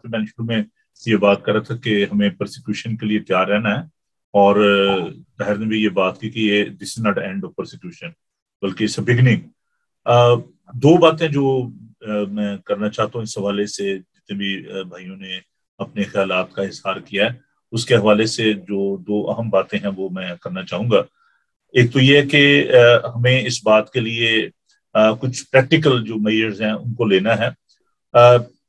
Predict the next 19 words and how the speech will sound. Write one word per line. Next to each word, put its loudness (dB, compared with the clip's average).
جب، 2
آ، 4
جوہان -2
آباد 2
کا -4
واقعہ -2
ہوا -4
تھا -6
تو -10
اس -14
وقت -4
ہم 0
نے 2
ایک، 0
آ، 4
ٹیم -2
تشکیل -2
دی -2
اور -2